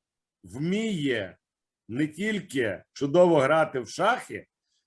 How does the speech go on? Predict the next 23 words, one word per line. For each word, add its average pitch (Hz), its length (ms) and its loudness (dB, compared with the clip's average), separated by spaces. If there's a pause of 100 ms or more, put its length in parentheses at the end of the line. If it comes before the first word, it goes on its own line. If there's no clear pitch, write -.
і 139 80 -6
має 190 380 4
купу, 196 460 2
купу, 208 400 2
купу 190 400 -2
всяких 151 720 -2
нагород, 151 520 0 (600)
а 117 80 -6
вона 165 220 4
вміє 196 760 0 (220)
віршами 143 800 -6
маленьким 170 640 0
діткам 139 600 -4 (360)
пояснити, 185 1000 4 (100)
як 180 560 2 (120)
грати 143 600 -2
в 123 100 -10
шахи. 123 480 -6 (500)
Для 139 200 0
мене 208 380 0
це, 170 540 2 (460)
ну, 185 360 -6
було 160 560 -2